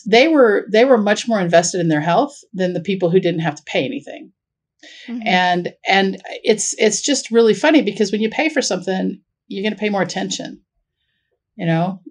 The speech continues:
Speaker 1: And so, well, I know in your, in your master classes and, and in your content that you don't charge for,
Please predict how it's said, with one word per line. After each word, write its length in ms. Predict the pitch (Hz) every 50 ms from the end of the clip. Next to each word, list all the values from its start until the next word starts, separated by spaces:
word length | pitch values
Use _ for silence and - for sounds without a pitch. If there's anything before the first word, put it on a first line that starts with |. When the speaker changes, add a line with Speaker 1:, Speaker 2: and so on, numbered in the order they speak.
| _ _ -
Speaker 1:
And 180 | 202 202 202 196
so, 540 | - - 240 226 220 214 208 208 - - -
well, 400 | 208 208 214 202 196 190 180 180 -
I 80 | 202 208
know 340 | 214 226 262 262 254 233
in 160 | - 185 208 202
your, 240 | 202 196 190 185
in 160 | 180 - 190 196
your 140 | 196 190
master 280 | 196 196 202 196 - 208
classes 540 | - - 190 180 185 185 - 190 180 175 180
and, 240 | 170 170 175 - -
and 140 | 180 180 180
in 100 | 180 180
your 160 | 175 175 175
content 440 | - - 196 190 185 190 190 170 165
that 80 | -
you 100 | - 175
don't 180 | 170 180 170 165
charge 320 | 165 - 240 269 294 269 -
for, 340 | - 190 175 170 170 170